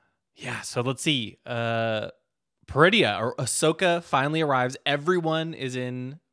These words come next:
Peridea now. It's hard to believe we've only been on Peridea for two episodes. It somehow feels longer. I don't, I don't know why, but, um, yeah, the, uh, Ahsoka and the Purrgil arrive on Peridea, and I loved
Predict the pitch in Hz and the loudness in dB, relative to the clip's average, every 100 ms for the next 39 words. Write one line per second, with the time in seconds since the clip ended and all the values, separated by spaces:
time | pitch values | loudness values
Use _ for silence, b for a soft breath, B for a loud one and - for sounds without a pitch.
0 | - 131 113 107 104 98 95 95 - - | -4 -2 -2 -2 -4 -4 -4 -6 -8 -14
1 | - - - 131 - 196 233 143 135 127 | -20 -20 -16 -14 -6 -4 -4 -4 -2 -2
2 | 110 107 113 110 110 107 101 110 104 104 | -6 -6 -8 -6 -6 -6 -8 -10 -6 -6
3 | - 107 98 92 90 _ _ - 135 104 | -6 -8 -8 -8 -12 _ _ -14 -10 -8
4 | 127 127 139 - - 135 - 143 202 - | -6 -2 -4 -4 -12 -12 -12 -8 -8 -6
5 | 139 127 98 98 110 160 - _ _ _ | -8 -8 -10 -12 -10 -12 -14 _ _ _
6 | _ 120 120 - 113 110 101 92 95 123 | _ -12 -10 -8 -6 -4 -4 -4 -6 -8
7 | - b b b b b _ - - 113 | -8 b b b b b _ -18 -8 -4
8 | 107 101 98 95 90 _ _ _ _ _ | -4 -6 -8 -12 -18 _ _ _ _ _
9 | _ _ _ _ _ 131 139 113 110 120 | _ _ _ _ _ 2 4 4 -2 -8
10 | 117 117 113 110 104 104 104 92 - 117 | -6 -6 -4 -4 -4 -6 -10 -16 -16 -12
11 | - 156 165 151 147 123 113 - 135 139 | -4 -2 0 0 0 -4 -8 -4 0 0
12 | 123 113 113 113 110 110 110 - 113 110 | 0 -2 -2 -4 -8 -10 -12 -10 -8 -6
13 | 104 - 120 139 165 117 104 101 104 92 | -8 -8 -12 -12 -14 -16 -12 -8 -6 -8
14 | 90 | -12